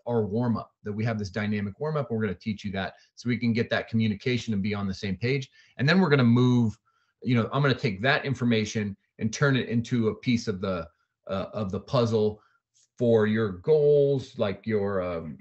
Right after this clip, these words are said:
fourteen, you play baseball and do, and basketball, and, you know, you kinda, you, you seem to have, uh, a pretty poor overhead squat. I'm gonna know what not to have, have in the program.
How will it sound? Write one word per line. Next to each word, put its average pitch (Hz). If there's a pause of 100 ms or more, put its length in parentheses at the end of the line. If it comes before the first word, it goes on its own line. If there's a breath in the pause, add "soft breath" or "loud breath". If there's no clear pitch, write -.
fourteen, 135
you 107 (520)
play 120
baseball 123
and 110
do, 113 (140)
and 113
basketball, 117
and, 104 (260 soft breath)
you 110
know, 95 (120)
you 101
kinda, 113
you, 101 (200)
you 110 (200)
seem 156
to 131
have, 113 (440 soft breath)
uh, 98
a 107
pretty 127
poor 117
overhead 104
squat. -
I'm 101
gonna 110
know 110
what 107
not 107
to 92
have, 127 (240)
have 107
in 127
the 151
program. 143